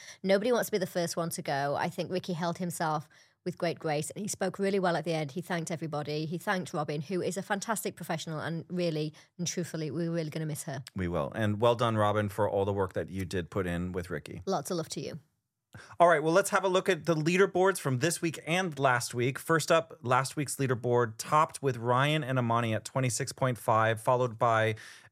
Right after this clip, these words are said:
Speaker 2: Amber and Simon, Greg and Vanessa, Roxy and Sylvan, and then Hannah and Andy. And unfortunately, as you just heard, we lost Ricky and Robin.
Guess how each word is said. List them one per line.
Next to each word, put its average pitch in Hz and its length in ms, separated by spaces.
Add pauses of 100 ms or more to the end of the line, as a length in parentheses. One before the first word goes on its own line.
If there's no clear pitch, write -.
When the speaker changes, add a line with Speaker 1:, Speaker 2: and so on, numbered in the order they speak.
Speaker 2:
Amber 151 420
and 117 280
Simon, 143 680
Greg 120 220
and 113 120
Vanessa, 123 580 (280)
Roxy 131 380
and 123 120
Sylvan, 120 680
and 107 140
then 107 160
Hannah 123 580
and 110 240
Andy. 110 260
And 104 100
unfortunately, 104 720
as 98 240
you 101 60
just 95 240
heard, 143 260
we 120 120
lost 98 400
Ricky 104 340
and 95 180
Robin. 98 380